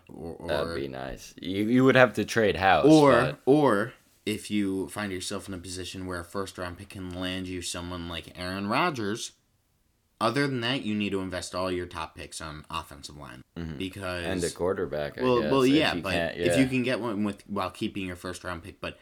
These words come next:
Speaker 1: if they have a first round pick come draft day and they don't take an offensive lineman, what are they doing?
Speaker 2: Yeah, I mean, the, the problem with Douglas is, you know, when he first came here, he preached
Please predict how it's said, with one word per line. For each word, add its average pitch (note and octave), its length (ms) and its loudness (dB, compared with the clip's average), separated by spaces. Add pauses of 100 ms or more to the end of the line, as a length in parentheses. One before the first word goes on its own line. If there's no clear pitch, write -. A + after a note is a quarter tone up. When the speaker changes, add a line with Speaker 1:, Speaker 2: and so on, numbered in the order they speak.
(240)
Speaker 1:
if F#2+ 160 -8
they B2+ 100 4
have C#3 220 2
a B2+ 40 -6
first C3 360 -2
round A2+ 200 -2
pick A2+ 280 -10
come G2+ 240 -4
draft G2+ 300 -4
day C#3 200 -2 (180)
and G2+ 140 -4
they F#2 80 0
don't G2 200 -2
take F#2+ 180 -6
an F#2+ 80 -6
offensive F#2+ 480 -6
lineman, G#2+ 400 -4 (280)
what A2 160 2
are A#2 80 4
they G#2 140 2
doing? F2 300 -6 (260)
Speaker 2:
Yeah, G1+ 280 -10 (100)
I A2+ 100 -4
mean, C3 320 0
the, D#3 120 0
the D3+ 180 -4
problem E3+ 520 2
with B2 140 0
Douglas B2+ 480 2
is, G2 240 -6
you G#2+ 260 -8
know, G#2+ 140 -2
when A2 160 -2
he A2 160 -4
first B2 320 -4
came B2 300 -4
here, G2 180 -4
he G2 160 -4
preached C#3 640 -6